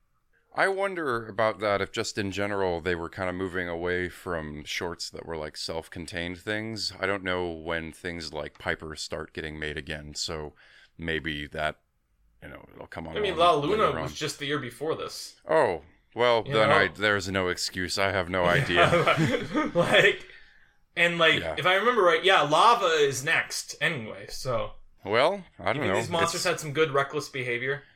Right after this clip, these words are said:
Speaker 1: They were pretty reckless. I think that, you know, jumping off the roof, I, they broke a window, I
Speaker 2: They
Speaker 1: think?
Speaker 2: stole, they kidnapped some women. That was disturbing.
Speaker 1: Yes, they did.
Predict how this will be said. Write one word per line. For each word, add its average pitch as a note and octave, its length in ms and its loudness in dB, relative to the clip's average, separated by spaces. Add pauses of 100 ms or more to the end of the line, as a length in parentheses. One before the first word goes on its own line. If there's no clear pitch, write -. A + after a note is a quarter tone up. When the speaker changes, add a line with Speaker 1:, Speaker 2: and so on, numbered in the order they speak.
(180)
Speaker 1:
They A#2+ 140 6
were D#3+ 120 -2
pretty E3+ 280 0
reckless. D3 640 0 (280)
I G2 140 2
think G#2+ 360 -4 (160)
that, - 540 0 (200)
you G2+ 160 -4
know, F#2 380 0
jumping G2 300 -2
off F#2+ 220 2
the F2 120 -2
roof, F#2 340 -4 (100)
I, G2+ 220 2 (240)
they F2+ 220 -2
broke G2 320 -2
a G#2 60 0
window, C#3 920 -2 (180)
I D3+ 140 -6
Speaker 2:
They C#3 120 -2
Speaker 1:
think? E3 200 -4
Speaker 2:
stole, F3 540 6
they C#3 100 -4
kidnapped E3+ 500 0
some B2 220 -8
women. C3 320 -4 (640)
That D#3 140 4
was C#3+ 160 0
disturbing. - 420 -4
Speaker 1:
Yes, - 480 0 (200)
they F#2 140 -2
did. D#2+ 500 0